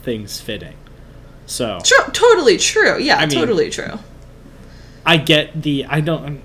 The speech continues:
Speaker 1: mm, okay. I can understand the way it would work, but I get your point that it doesn't make sense.
Speaker 2: Yeah.
Speaker 1: I mean, although rape is typically, like, a power thing.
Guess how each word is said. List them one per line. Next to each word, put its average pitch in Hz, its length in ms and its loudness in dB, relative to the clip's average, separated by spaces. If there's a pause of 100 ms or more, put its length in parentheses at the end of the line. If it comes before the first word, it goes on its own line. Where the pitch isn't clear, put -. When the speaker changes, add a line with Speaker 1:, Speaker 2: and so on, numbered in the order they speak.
(120)
Speaker 1:
mm, 151 300 -4 (260)
okay. 117 260 -10 (640)
I 151 400 2
can 165 200 0
understand 160 880 2
the 123 260 0 (800)
way 135 380 2
it 127 140 0
would 120 160 -6
work, 110 480 -8 (520)
but 143 100 2
I 143 80 6
get 151 240 2
your 147 100 2
point 127 320 -6
that 113 300 -8 (280)
it 127 200 -12 (160)
doesn't 117 280 -6
make 110 200 -12
sense. 120 540 -10 (1200)
Speaker 2:
Yeah. 202 300 2
Speaker 1:
I 190 40 4
mean, 160 200 2
although 175 280 0
rape 147 320 -4
is 127 100 -8
typically, 135 420 -4
like, 117 180 -10
a 101 60 -12
power 113 400 -8
thing. - 260 -18